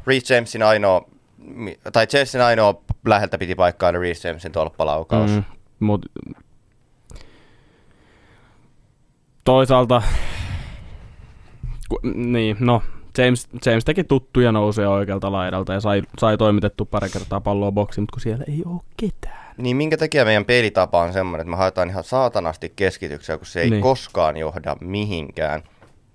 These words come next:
Speaker 1: Toinen asia, mihin mä haluan vielä ottaa kiinni tässä pelitapahtumien analyysissä, on niinku meidän erikoistilanne pelaaminen. Sekä omaan päähän että vastustajan päähän.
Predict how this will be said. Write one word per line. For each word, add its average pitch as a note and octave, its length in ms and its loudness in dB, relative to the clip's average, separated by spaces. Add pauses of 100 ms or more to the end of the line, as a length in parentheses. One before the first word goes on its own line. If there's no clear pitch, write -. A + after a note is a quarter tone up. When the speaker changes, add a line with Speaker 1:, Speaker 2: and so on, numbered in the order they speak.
(220)
Speaker 1:
Toinen B2 320 2
asia, G#2+ 200 2
mihin G2+ 180 -2
mä G2 80 0
haluan F#2 220 2
vielä F#2+ 200 4
ottaa F2+ 280 0
kiinni F2+ 400 -6 (280)
tässä F#2 220 -6
pelitapahtumien - 2000 -4
analyysissä, E2+ 540 -2
on E2 100 -4 (140)
niinku F2+ 220 -8
meidän F2+ 360 0 (680)
erikoistilanne D#2+ 800 -2 (120)
pelaaminen. D#2 640 -2 (840)
Sekä C3+ 320 2
omaan A#2+ 360 4
päähän F#2+ 340 2 (120)
että G#2 320 0
vastustajan E2 600 -2
päähän. F2+ 340 -2